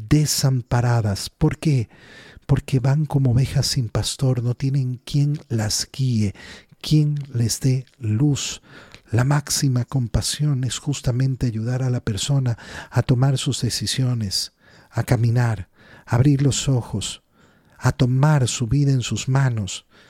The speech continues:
a decidirse, a abrir su corazón para amar a Dios. Ahí va a estar la compasión máxima. Si la compasión se limita a, "Ay, ay, te, te doy un poquito de arroz", entonces no hay compasión verdadera.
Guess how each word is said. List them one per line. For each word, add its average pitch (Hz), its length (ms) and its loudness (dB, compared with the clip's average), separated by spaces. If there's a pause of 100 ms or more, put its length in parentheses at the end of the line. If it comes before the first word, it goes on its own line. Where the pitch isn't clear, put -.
(140)
a 117 160 2
decidirse, 117 920 0 (460)
a 117 120 0
abrir 143 300 4
su 135 180 0
corazón 131 540 2
para 113 220 0
amar 127 500 0
a 110 140 -2
Dios. 113 520 0 (680)
Ahí 139 200 2
va 139 60 6
a 127 40 6
estar 131 280 0
la 120 140 2
compasión 117 640 -2
máxima. 113 600 -4 (400)
Si - 160 2
la 143 140 4
compasión 151 500 2
se 180 120 2
limita 143 580 2
a, 123 200 0
"Ay, 175 260 2
ay, 170 140 2
te, 165 160 0 (140)
te 165 180 0
doy 170 220 0
un 156 160 0
poquito 156 400 0
de 143 80 4
arroz", 170 400 0 (1300)
entonces 139 280 0
no 143 80 0
hay 147 80 0
compasión 131 480 -2
verdadera. 117 600 -2